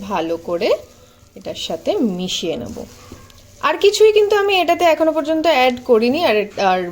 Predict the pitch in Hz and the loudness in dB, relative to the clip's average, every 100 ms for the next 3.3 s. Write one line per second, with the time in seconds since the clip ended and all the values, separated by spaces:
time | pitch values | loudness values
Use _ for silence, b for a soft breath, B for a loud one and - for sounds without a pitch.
0 | 185 196 202 208 208 220 247 175 190 233 | -2 0 0 0 -2 0 -2 -2 -4 -6
1 | 226 - - 185 170 185 185 185 B B | -6 -14 -8 -6 -6 -6 -8 -12 B B
2 | B 208 202 - 247 349 247 160 170 196 | B -4 -2 0 2 2 2 2 2 4
3 | 254 247 | 4 4